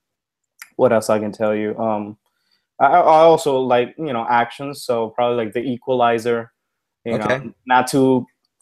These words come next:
Speaker 1: crazy explosion type of movies, you know, but it really focuses on the character. And, um,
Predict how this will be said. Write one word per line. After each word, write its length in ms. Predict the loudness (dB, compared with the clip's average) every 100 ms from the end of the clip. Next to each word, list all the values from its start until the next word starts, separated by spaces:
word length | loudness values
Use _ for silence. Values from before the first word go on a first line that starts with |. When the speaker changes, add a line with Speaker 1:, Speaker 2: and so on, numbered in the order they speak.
| _
Speaker 1:
crazy 520 | 0 4 4 4 2
explosion 560 | 0 0 0 2 2 -2
type 220 | -2 -2
of 80 | -2
movies, 440 | -2 -4 -4 -6
you 80 | -8
know, 260 | -10 -12 -14 _ _ _ _
but 220 | -4 0
it 60 | 2
really 260 | 4 4 4
focuses 580 | 2 2 2 -2 0
on 160 | 2 0
the 60 | -2
character. 720 | -4 -2 0 -2 -8 -20 -20 _ _ _ _ _ -8
And, 340 | -6 -4 -4
um, 460 | -4 -6 -8 -12